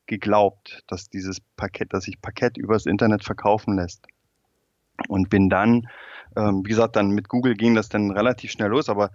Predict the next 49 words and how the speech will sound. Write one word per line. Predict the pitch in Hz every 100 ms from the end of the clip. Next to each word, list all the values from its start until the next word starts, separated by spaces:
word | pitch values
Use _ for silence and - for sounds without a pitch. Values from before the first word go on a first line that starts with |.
| - - -
äh, | 110
wir | 95 98 104
haben | 127
das | 143 120 -
Geld, | 117 135 151
das | 131
bisschen | - 160 147
Geld, | 131 151 214
was | 147 135
ich, | 139 -
was, | 127 113
was, | 117 113 107 107 127 - - 120 107 107
also | 110 101 98
da-, | - -
das | 117
Geld, | - 123 120
was | 123
wir | 120
brauchten, | 98 104 123 180 - 196 190
um | 156 131 127 123
jetzt | 120 127
mal, | 120 120 113 - - - -
ähm, | 113 110 110 113 87 113 85
Miete | 123 120 151 151
und | 120
so | 113
weiter, | 107 113 123 107 98 - 104
äh, | 101
zu | 101
decken, | 110 127
das | 110
haben | 113
wir | 110
über | 104 101
dieses | 101 101 104 -
klassische | 107 107 107 107
Ladengeschäft, | 92 90 139 170 - 165 - - - -
äh, | 135 135 135 _
bezogen. | 135 - 139 151 135
Wir | 104
waren | 104 107 110
auch | 98
zu | - 107
der | 101 110
Zeit | - 110 -
nicht | 110 -
irgendwie | 110 110 107
fremdfinanziert | - 104 123 - 135 131 - 131 127 120
über, | - 107 107 107